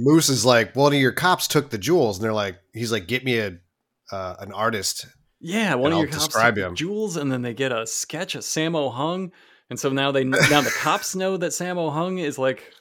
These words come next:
Speaker 2: on the hook for these jewels, but Jackie Chan doesn't know that.
Speaker 1: He
Speaker 2: And
Speaker 1: hasn't
Speaker 2: Jack-
Speaker 1: seen the sketch yet, right? Yeah,
Speaker 2: Yeah,
Speaker 1: he's,
Speaker 2: he
Speaker 1: he's
Speaker 2: hasn't
Speaker 1: in the
Speaker 2: seen the
Speaker 1: dark on this
Speaker 2: sketch
Speaker 1: one.
Speaker 2: yet. Like, all of these threads, and then the brother, the shithead brother of his best, of Sammo Hung's best friend,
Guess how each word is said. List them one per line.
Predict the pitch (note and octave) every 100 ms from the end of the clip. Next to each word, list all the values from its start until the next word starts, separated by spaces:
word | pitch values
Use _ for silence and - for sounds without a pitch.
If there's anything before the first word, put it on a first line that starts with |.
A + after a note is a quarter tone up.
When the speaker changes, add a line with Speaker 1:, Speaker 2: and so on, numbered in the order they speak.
| -
Speaker 2:
on | C#3+ C#3
the | C#3+
hook | C#3 D3+
for | - D3
these | B2+ G#2+
jewels, | C#3+ D3+ D#3 C#3+
but | - A#2
Jackie | B2+ B2+ A#2+
Chan | G#2+ - C#3+ E3+
doesn't | F3 D#3 D#3+
know | F3 F3
that. | F3 F3 F3+ - _ _ _ _
Speaker 1:
He | -
Speaker 2:
And | D#3+
Speaker 1:
hasn't | C3 B2+
Speaker 2:
Jack- |
Speaker 1:
seen | C#3+ A#2
the |
sketch | - C3 B2 -
yet, | G#2 F#2+
right? | G2 G2+ F#2
Yeah, | G2
Speaker 2:
Yeah, | F#2 E3
Speaker 1:
he's, | B2+
Speaker 2:
he | D3
Speaker 1:
he's |
Speaker 2:
hasn't | D#3 A2
Speaker 1:
in |
the | G2
Speaker 2:
seen | -
the |
Speaker 1:
dark | G2+ G2
on | F#2
this | F#2+ -
Speaker 2:
sketch | -
Speaker 1:
one. | E3+
Speaker 2:
yet. | D#3+ -
Like, | B2 A2+
all | C#3+ E3+ F#3
of | C#3
these | B2+ -
threads, | - E3 D3+ C3+
and | C#3+
then | D#3+
the | D3+
brother, | A#2 C3+ E3+ F3+ F3+ D#3
the | B2+ A#2+ A#2 -
shithead | - C#3+ C#3 C3
brother | B2 C3+ C#3+ C#3
of | A#2
his | A#2 A#2 G#2
best, | - A#2+ -
of | A#2 A2+
Sammo | - B2+ A#2+
Hung's | A#2 A#2 -
best | B2 A2+
friend, | - C3 C3